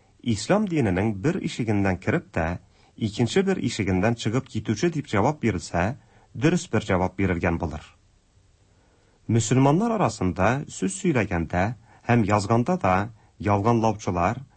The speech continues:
вәгъдәләрендә тормаучылар, әманәткә хыянәт итүчеләр бар икәнлегендә шөбһә юк. Үзләре теләсә ничек булсыннар,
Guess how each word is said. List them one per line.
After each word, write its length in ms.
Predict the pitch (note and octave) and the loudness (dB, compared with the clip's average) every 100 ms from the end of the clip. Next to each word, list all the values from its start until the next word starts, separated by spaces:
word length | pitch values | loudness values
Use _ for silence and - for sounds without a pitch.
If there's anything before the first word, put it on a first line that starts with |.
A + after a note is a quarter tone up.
| _ _ | _ _
вәгъдәләрендә 800 | F#2+ G#2+ G#2+ A#2 A#2 B2 A2+ E3 - | 0 2 2 2 2 2 0 -4 -4
тормаучылар, 800 | F#3 F3+ C3+ - F#2 E2+ G2 C3 - - - | -2 -2 -2 -4 -2 0 -2 -4 -16 -20 -6
әманәткә 720 | G#2+ A2 A#2 B2 A#2+ - F#3 E3 | 0 4 4 2 -2 -4 -4 -4
хыянәт 380 | A2+ A2 D3+ F3+ | 0 0 0 -2
итүчеләр 540 | - G2 - F#2+ - | -6 -8 -6 -2 -2
бар 200 | F#2 D3 | 0 -2
икәнлегендә 840 | - - G#2+ F2+ F2 E2+ E2+ F#2 B2 - _ - | -2 -4 -2 -2 -2 -4 0 0 0 -6 _ -16
шөбһә 460 | - A#2+ G#2 B2+ A#2 | -4 -4 0 0 0
юк. 340 | A2 - - _ _ _ _ _ _ _ _ _ - | -2 -4 -18 _ _ _ _ _ _ _ _ _ -2
Үзләре 540 | B2+ A#2 A#2+ E3 A3+ | 0 2 4 4 2
теләсә 480 | A#3 C3+ C3+ B2+ C#3+ | 0 2 2 2 2
ничек 300 | F3 G#3+ F#3+ | 2 0 -2
булсыннар, 560 | C3 - F#2+ E2 F2+ | -4 -2 -2 0 0